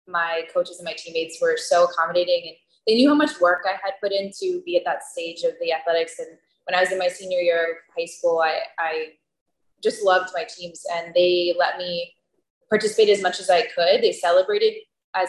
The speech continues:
much as I could. I remember when I played soccer, they, I would start, and when I scored a goal, they would take me off to rest, and all I had to do was put my hand up, and my coach would take me out. Um,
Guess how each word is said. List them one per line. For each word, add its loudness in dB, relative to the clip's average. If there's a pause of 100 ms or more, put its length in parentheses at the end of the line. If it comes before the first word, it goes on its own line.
much -10
as -8
I -4
could. -2
I 4
remember 0
when -2
I -6
played -6
soccer, -4
they, 2 (120)
I -2
would -8
start, -2 (100)
and -14
when -12
I -14
scored 0
a -2
goal, 2
they 4
would -6 (100)
take -4
me -12
off -4 (100)
to -20
rest, -6
and -10 (300)
all 0
I -2
had -10
to -18
do -8
was -2
put -8
my -10
hand -16
up, -8
and -18
my -12
coach -8
would -20
take -10
me -6
out. 0 (120)
Um, 0